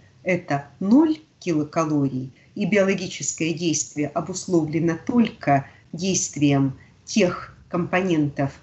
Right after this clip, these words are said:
которые переходят в раствор из листьев чая, ферментированных или неферментированных, или зёрен кофе определённой обжарки – то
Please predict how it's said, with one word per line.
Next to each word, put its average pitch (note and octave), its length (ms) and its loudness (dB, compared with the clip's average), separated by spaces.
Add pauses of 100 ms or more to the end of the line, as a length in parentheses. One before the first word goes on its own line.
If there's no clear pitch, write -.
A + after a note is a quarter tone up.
(220)
которые E3 520 2
переходят F3 680 -2
в C#3+ 60 -6
раствор D#3 600 -2
из E3+ 180 -6
листьев D#3 500 0 (300)
чая, D#3 580 2 (180)
ферментированных C#3 880 0 (100)
или C3 160 -4
неферментированных, F3 1200 0 (340)
или E3+ 380 4
зёрен D#3+ 500 2
кофе D3+ 420 -2
определённой G3 640 -2
обжарки – G#3+ 840 0 (400)
то C#4 440 6